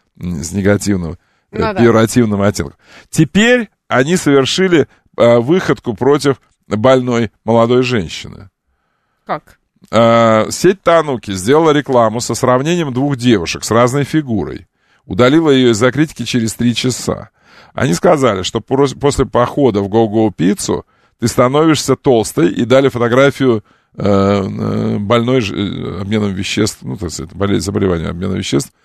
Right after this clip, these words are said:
Speaker 1: девушки. Ты видала или нет?
Speaker 2: Ну, фотографию нет, не
Speaker 1: Нет,
Speaker 2: видела.
Speaker 1: посмотри,
Speaker 2: Сейчас
Speaker 1: пожалуйста,
Speaker 2: посмотрю.
Speaker 1: очень
Speaker 2: Реклама
Speaker 1: хорошо.
Speaker 2: Тануки надо набрать.
Speaker 1: Реклама Тануки, ну, это уже б-, бывшая
Speaker 2: А.
Speaker 1: реклама. Я тебе вот так растяну, ты, наверное, да, увидишь.
Speaker 2: А.
Speaker 1: Вот посмотри, ты видишь?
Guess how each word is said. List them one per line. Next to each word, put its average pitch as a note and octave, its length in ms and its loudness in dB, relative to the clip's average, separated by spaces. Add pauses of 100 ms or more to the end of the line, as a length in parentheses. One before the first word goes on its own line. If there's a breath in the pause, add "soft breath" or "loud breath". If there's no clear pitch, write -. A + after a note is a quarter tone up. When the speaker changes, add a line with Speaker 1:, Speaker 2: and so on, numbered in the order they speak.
(140)
Speaker 1:
девушки. F#2 460 -6
Ты C#3 120 -6
видала G3 360 0
или F#2 140 -2
нет? - 180 -14 (260)
Speaker 2:
Ну, A3 160 -8
фотографию A#3 600 -2
нет, G3 180 -4
не A3 120 -6
Speaker 1:
Нет, G3+ 160 -2
Speaker 2:
видела. F3+ 180 -6
Speaker 1:
посмотри, F3 380 0
Speaker 2:
Сейчас - 40 -20
Speaker 1:
пожалуйста, - 520 -6
Speaker 2:
посмотрю. A3 360 -8
Speaker 1:
очень F#3+ 100 -6
Speaker 2:
Реклама C4 260 0
Speaker 1:
хорошо. C4 160 0
Speaker 2:
Тануки D4+ 220 -6
надо F3+ 120 -10
набрать. F3 300 -10
Speaker 1:
Реклама D#3 300 0
Тануки, E3 320 -2
ну, D3 160 0
это C3+ 120 0
уже B2+ 480 -2
б-, B2+ 160 -4
бывшая A2+ 480 -2
Speaker 2:
А. G2+ 160 -2
Speaker 1:
реклама. A2 240 -2
Я C#3+ 120 2
тебе C#3 200 -4
вот C3 140 -2
так B2 160 -4
растяну, C#3 480 -8 (100)
ты, - 80 -14
наверное, F#2+ 340 -8
да, - 80 -6
увидишь. - 520 -12 (240)
Speaker 2:
А. F#3 200 -10
Speaker 1:
Вот F#3+ 100 -6
посмотри, F#3+ 300 -2
ты - 100 -4
видишь? - 340 -6